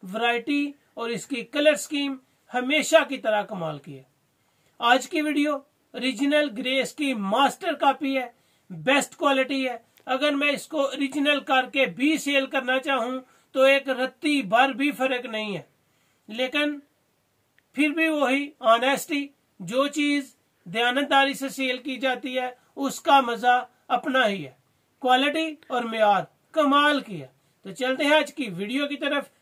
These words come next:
जो new customers आ रहे हैं Moji Cloth House को subscribe करें Bell icon के साथ, ताकि आपको मिले रोजाना new variety notification के जरिए। कोई भी चीज अच्छी लगे स्क्रीनशॉट लें,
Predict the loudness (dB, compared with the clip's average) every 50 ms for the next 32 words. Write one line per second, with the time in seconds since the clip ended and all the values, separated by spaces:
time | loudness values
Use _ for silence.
0 | _ _ -10 -10 -8 -6 -4 -6 -6 -4 -4 -4 -4 -4 -4 -4 -2 0 2 2
1 | 2 2 0 0 0 -2 -2 -4 -4 -2 -2 -2 0 0 -2 -4 -4 -6 -8 -8
2 | -2 -4 -4 -4 -4 -8 -4 -2 0 0 -2 -2 -4 -2 -2 -2 -4 -4 _ _
3 | _ _ _ _ _ -12 -2 2 2 4 6 6 4 4 4 0 -2 -2 -2 -4
4 | -6 -4 -2 -2 -2 -2 -2 -2 0 0 0 0 0 0 0 0 0 -2 -6 -6
5 | -6 -6 -6 -4 -6 -6 -6 -6 0 0 0 0 0 -2 -2 -4 -4 -6 _ _
6 | _ _ _ -8 -6 -6 -2 -2 -2 -2 0 0 0 0 0 0 -4 -6 -8 -8
7 | -12 _ _ _ _ -10 -6 0 2 2 2 2 0 -6 -6 -6 -8 -8 -6 -8
8 | -10 -10 -10 -12 -12 -12 -14 -14 -16 -18 -20 _ _ _ _ _ _ _ -10 -8
9 | -6 -6 -2 -2 -4 -2 -2 -2 -2 -2 -4 -2 -2 -2 -2 -2 -2 -2 -4 -6
10 | -8 _ _ _ _ _ -12 -4 -4 -4 -4 -4 -6 -4 -4 -4 -2 0 2 4
11 | 4 4 4 4 2 2